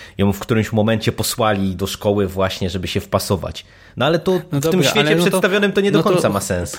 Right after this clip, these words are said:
Speaker 2: ale no to chodzi trzeci rok i co, i teraz nagle jakoś się tak buntuje, tak na maksa, że, bo ona na każdym, na każdym kroku jak gdyby robi na złość, nie? Tak właśnie pokazuje, że nie, ona nie będzie, właśnie jak małe dziecko w sumie trochę. I, mm,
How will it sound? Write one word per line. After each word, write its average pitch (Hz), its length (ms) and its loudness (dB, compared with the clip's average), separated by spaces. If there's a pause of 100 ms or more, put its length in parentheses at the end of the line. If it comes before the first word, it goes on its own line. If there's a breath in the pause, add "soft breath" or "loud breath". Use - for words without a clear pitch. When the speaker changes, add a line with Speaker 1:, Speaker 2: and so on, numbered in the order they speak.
(120)
Speaker 2:
ale 147 120 -2
no 165 80 0
to 170 100 -2
chodzi 185 280 0
trzeci 180 380 -2
rok 170 220 -2
i 160 60 -2
co, 156 140 -2
i 143 80 -2
teraz 160 300 -2
nagle 147 240 -2
jakoś 147 280 -2
się - 140 -4
tak 139 160 -2 (240)
buntuje, 139 680 -2
tak 151 220 -6
na 139 140 0
maksa, 156 500 -2
że, 165 140 -2
bo 147 260 -4
ona 170 160 0
na 180 80 -4
każdym, 175 640 -2
na 156 80 0
każdym 180 320 -2
kroku 175 200 0
jak 156 80 -4
gdyby 156 200 -2
robi 151 200 0
na 117 160 0
złość, 98 260 -2
nie? 131 100 -2
Tak - 160 -4
właśnie 131 220 -2
pokazuje, 135 520 -2
że 135 160 -2
nie, 135 120 0
ona 123 180 0
nie 120 120 0
będzie, 107 280 -2
właśnie 110 200 0
jak - 60 -8
małe 131 200 0
dziecko 117 280 -2
w - 60 -8
sumie 110 220 -4
trochę. 123 320 -2 (600 loud breath)
I, 139 360 2 (580)
mm, 147 180 -2